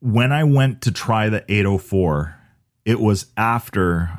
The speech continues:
I had ran a set of the Motos, uh, Moto Z, Motos, Motos, uh, Tractionator Adventures. Now, a lot of people know the history on that tire and that there was,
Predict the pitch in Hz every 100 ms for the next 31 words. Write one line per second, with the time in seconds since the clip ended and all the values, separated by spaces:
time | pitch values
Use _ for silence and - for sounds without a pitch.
0 | - 95 95 95 87 92 92 92 90 87
1 | 80 _ _ _ _ _ - 95 - -
2 | 92 90 - 92 78 85 90 92 - 92
3 | 87 85 - - _ _ _ _ _ _
4 | _ - 82 80 76 73 87 95 90 85
5 | 90 90 90 90 87 85 - _ _ _
6 | _ _ - 90 90 95 87 87 82 -
7 | _ _ _ _ _ _ - 87 85 82
8 | - - 95 95 - 90 90 87 80 80
9 | 85 80 67 - - _ _ _ _ _
10 | _ _ _ - 101 101 101 98 95 -
11 | 110 - _ _ _ _ _ _ _ _
12 | _ _ 104 107 135 139 131 120 110 110
13 | 107 101 85 101 - 101 92 85 80 -
14 | 110 107 95 87 82 87 85 82 - 90
15 | 92 90 92 90 90 85 -